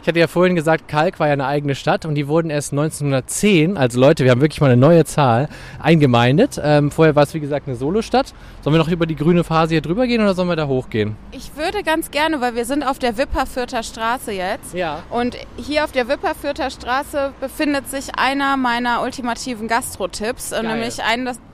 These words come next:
Speaker 2: eins der einzigen Restaurants, wo ich jemals hier was essen war und was auch wirklich richtig gut war.
Speaker 1: Mhm.
Speaker 2: Äh, ich muss nur jetzt gleich mal, äh, nach dem, äh, History-Teil auf die Karte gucken, wo genau sich das befindet.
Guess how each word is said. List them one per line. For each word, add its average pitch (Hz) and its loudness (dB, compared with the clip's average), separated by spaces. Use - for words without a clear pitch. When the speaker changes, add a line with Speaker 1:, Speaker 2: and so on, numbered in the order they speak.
Speaker 2:
eins 233 -6
der - -4
einzigen 254 -6
Restaurants, 240 -6
wo 233 -10
ich 240 -10
jemals 247 -6
hier 226 -8
was 220 -6
essen 233 -8
war 190 -6
und 202 -8
was 214 -6
auch 208 -10
wirklich 233 -10
richtig - -14
gut 240 -12
war. 170 -4
Speaker 1:
Mhm. 190 -4
Speaker 2:
Äh, 220 2
ich - -10
muss 277 -2
nur 262 -4
jetzt 233 -4
gleich 240 -2
mal, 240 -2
äh, 233 -4
nach 233 -6
dem, 226 -6
äh, 214 -6
History-Teil 240 -6
auf 220 -8
die 233 -14
Karte 247 -6
gucken, 254 -10
wo 233 -8
genau 226 0
sich 226 -10
das 214 -6
befindet. 202 -6